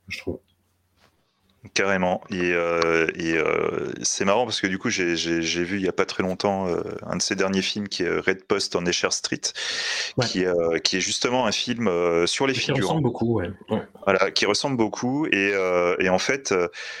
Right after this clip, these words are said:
Speaker 2: j'ai retrouvé tout le côté, euh, tout le côté humain, l'amour du cinéma, tout ce qu'il y avait déjà dans Why Don't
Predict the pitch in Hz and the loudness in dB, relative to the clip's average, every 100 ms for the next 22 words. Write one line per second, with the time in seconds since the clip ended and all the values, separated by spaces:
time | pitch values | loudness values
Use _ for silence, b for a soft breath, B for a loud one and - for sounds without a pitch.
0 | B - 113 - - 120 113 139 139 139 | B -4 -4 -4 -4 0 0 0 -2 -4
1 | - 127 - 123 123 120 98 95 92 127 | -2 -2 -2 -2 0 2 4 2 0 -4
2 | - 123 - - 120 120 117 117 123 110 | -2 0 0 -2 -4 0 4 4 4 4
3 | 98 113 120 113 107 - - 113 107 107 | 2 2 0 -2 -4 -4 -4 0 2 4
4 | 107 107 110 113 - - 110 101 101 98 | 4 4 4 0 -4 -4 0 0 0 0
5 | 101 117 90 104 110 | 0 2 2 2 0